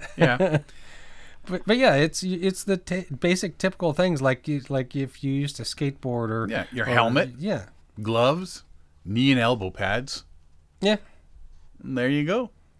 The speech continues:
Speaker 2: Shoes. Good pair of sneakers.
Speaker 1: <laughs>
Speaker 2: It,
Speaker 1: Yeah.
Speaker 2: it's really, <laughs> there really isn't too much to this.
Speaker 1: Yeah. Wrap yourself in bubble wrap.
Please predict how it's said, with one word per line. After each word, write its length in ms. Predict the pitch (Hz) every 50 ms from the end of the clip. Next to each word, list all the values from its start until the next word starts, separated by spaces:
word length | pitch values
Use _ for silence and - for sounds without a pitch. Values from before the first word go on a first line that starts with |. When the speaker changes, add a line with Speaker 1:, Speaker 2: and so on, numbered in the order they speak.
| _ _ _ _ - - - -
Speaker 2:
Shoes. 500 | - - - 120 117 120 131 156 - - - - - _ _ _ _ _ _ _ - -
Good 140 | - 120 -
pair 140 | 123 117
of 80 | 113 -
sneakers. 440 | - 120 113 - - 139 139 - - -
Speaker 1:
<laughs> 40 | 156 - - - - 147 - - - 151 143 - - - - - - - - - _ - - - _ - - - - - - - - - - - - -
Speaker 2:
It, 180 | - 151 156 151
Speaker 1:
Yeah. 60 | 147 160
Speaker 2:
it's 120 | 151 -
really, 580 | 143 139 147 165 196 226 254 254 240 226 170 - - - - 262 247 - -
<laughs> 340 | - - - - - - -
there 180 | 190 196 - - -
really 680 | 170 165 180 190 208 226 240 240 226 226 226 - - -
isn't 460 | 170 180 185 180 196 190 170 - -
too 180 | - - 185 175
much 460 | 165 156 156 160 - - - - -
to 240 | - - 247 254 269
this. 240 | 233 - - - 233
Speaker 1:
Yeah. 220 | 254 208 120 123 - - - - - -
Wrap 220 | 165 170 165 156 -
yourself 300 | 156 143 170 156 - -
in 80 | 151 127
bubble 260 | 123 127 123 135 127
wrap. 220 | 131 139 151 -